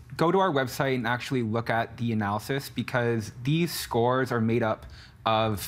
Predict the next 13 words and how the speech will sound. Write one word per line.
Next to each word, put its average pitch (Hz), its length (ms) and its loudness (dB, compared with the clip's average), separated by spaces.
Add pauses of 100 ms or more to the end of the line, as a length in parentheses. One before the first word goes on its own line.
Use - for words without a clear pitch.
five 113 440 2
subcategories, 135 1080 0 (120)
and 120 260 0
people 180 240 0
have 175 300 -2
different - 260 -4
values 101 560 0
when 98 100 -2
it - 120 -8
comes 101 400 -2
to 95 480 0 (340)
this 123 180 2
issue. 104 320 -2